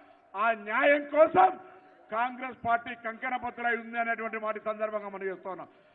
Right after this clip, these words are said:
అందుకే దయచేసి తెలంగాణలో కాంగ్రెస్ రావాలి, ప్రజాస్వామ్యం రావాలి, అభివృద్ధి రావాలి,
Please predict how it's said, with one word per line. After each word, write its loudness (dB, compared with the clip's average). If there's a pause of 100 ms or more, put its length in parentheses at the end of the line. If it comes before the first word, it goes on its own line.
(300)
అందుకే 2 (120)
దయచేసి 4 (680)
తెలంగాణలో 4 (140)
కాంగ్రెస్ 4 (120)
రావాలి, 6 (640)
ప్రజాస్వామ్యం 2 (120)
రావాలి, 6 (640)
అభివృద్ధి 0 (100)
రావాలి, 10